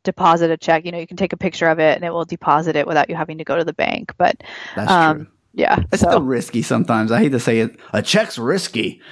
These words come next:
Speaker 2: But you get one or two bad checks and all of a sudden you
Speaker 1: <laughs>
Speaker 2: start looking at people differently.
Speaker 1: Yeah,
Speaker 2: Uh,
Speaker 1: exactly. I know. So,
Speaker 2: Okay, before we
Speaker 1: mm-hmm.
Speaker 2: go, any favorite books,
Speaker 1: Mm-hmm.
Speaker 2: podcasts, blogs that we should check out?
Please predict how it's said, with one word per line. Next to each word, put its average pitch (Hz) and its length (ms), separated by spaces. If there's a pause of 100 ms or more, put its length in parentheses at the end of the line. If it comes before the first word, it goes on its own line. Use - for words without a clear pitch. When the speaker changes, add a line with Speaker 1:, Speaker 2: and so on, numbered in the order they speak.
(1040)
Speaker 2:
But 127 320 (260)
you 156 100
get 165 180
one 156 100
or 302 60
two - 160
bad - 260 (140)
checks 302 220
and 302 80
all 254 120
of 285 60
a 247 60
sudden 247 220
you 254 80
Speaker 1:
<laughs> - 0
Speaker 2:
start 117 340
looking 123 260
at 107 140
people 113 240
differently. 113 480 (240)
Speaker 1:
Yeah, 277 320
Speaker 2:
Uh, - 100
Speaker 1:
exactly. 160 880
I 180 120
know. 151 380
So, 165 440
Speaker 2:
Okay, 151 240
before 160 300
we 190 100
Speaker 1:
mm-hmm. 120 200
Speaker 2:
go, - 40 (520)
any 180 240
favorite 139 560
books, 175 220
Speaker 1:
Mm-hmm. 277 240
Speaker 2:
podcasts, 139 1040 (160)
blogs 120 600
that 113 180
we 113 80
should 113 160
check - 240
out? 107 260